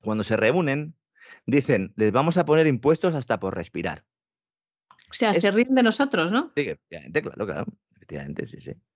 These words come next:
Speaker 1: Ellos lo, te-, hay que tener en cuenta de que son sociópatas, es decir, la mayor parte de ellos no tienen ningún tipo de, de empatía, entonces consideran que, que somos como animales en una granja. Lo he explicado muchas veces, pero,
Speaker 2: Sí,
Speaker 1: mm,
Speaker 2: sí.
Speaker 1: es duro, pero es así.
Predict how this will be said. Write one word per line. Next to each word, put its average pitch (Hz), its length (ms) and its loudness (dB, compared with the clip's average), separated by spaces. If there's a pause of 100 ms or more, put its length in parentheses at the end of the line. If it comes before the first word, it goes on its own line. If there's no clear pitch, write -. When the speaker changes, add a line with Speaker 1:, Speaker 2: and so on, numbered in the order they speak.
(160)
Speaker 1:
Ellos 214 380 4
lo, 123 360 4
te-, - 160 -8
hay 139 100 0
que 185 100 0
tener 202 120 0
en 180 60 -2
cuenta 185 240 2
de 202 100 2
que 120 120 0
son 135 240 0
sociópatas, 123 560 0
es 90 60 -4
decir, 101 260 -2 (1160)
la 113 100 -2
mayor 123 200 0
parte 175 200 0
de 170 40 6
ellos 180 140 4
no 147 180 2
tienen 143 300 -2
ningún 123 260 -2
tipo 117 280 0
de, 104 380 2 (280)
de 113 100 2
empatía, 135 460 2
entonces 131 260 0
consideran 147 580 2
que, 101 680 2 (160)
que 101 120 -2
somos 120 320 0
como 160 160 2
animales 127 380 2
en 156 60 2
una 127 140 0
granja. 107 360 -2
Lo 92 120 -2
he 104 40 2
explicado 127 320 -2
muchas 120 240 2
veces, 135 220 0
pero, 85 280 -4 (520)
Speaker 2:
Sí, 95 140 2
Speaker 1:
mm, 90 60 2
Speaker 2:
sí. 92 240 0 (220)
Speaker 1:
es 127 140 4
duro, 170 220 8
pero 240 120 4
es 113 80 0
así. 135 280 -4